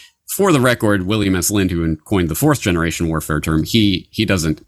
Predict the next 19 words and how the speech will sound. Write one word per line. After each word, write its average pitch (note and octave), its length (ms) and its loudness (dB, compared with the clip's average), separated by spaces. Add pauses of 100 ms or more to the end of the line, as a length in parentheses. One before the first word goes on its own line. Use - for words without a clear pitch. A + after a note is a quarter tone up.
(120)
think D#2 220 -4
that - 260 -6
this - 200 -2
really C2+ 460 -2
exists. C#2+ 440 -2
He, D#2 120 -2 (160)
he F2+ 80 2
rejects D#2 360 0
the D#2 80 -4
concept. D2+ 520 -4
But A2+ 200 -2 (340)
something F#3+ 400 0
about, A#2+ 380 0 (400)
um, F#2+ 300 -2
the C#3 140 0
idea C#3+ 300 2
of A2+ 100 -4
the A#2 80 0
battles A2+ 540 -4